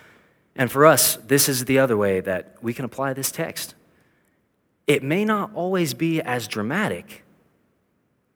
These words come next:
and it may not be all at once, but when we are walking by faith, God will show his power in our lives. The next time, uh, maybe it's this week,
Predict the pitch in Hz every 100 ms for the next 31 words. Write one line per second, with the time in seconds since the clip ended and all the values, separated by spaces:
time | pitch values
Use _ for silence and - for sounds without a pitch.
0 | - 127 127 185 208 185 160 180 160 151
1 | 180 175 143 113 85 - - - _ _
2 | _ _ _ _ _ - - _ 120 117
3 | 127 123 165 196 120 98 107 156 - 185
4 | 175 175 - 107 92 - - _ _ _
5 | - 110 127 143 120 117 139 139 - 113
6 | 95 92 117 113 - - 95 87 110 _
7 | _ _ 107 113 123 143 120 80 - -
8 | _ _ _ _ _ _ _ _ _ -
9 | _ _ _ 127 156 175 - 196 196 208
10 | 196 143 101 - - 113 117 117 - -
11 | 135 131 185 143 -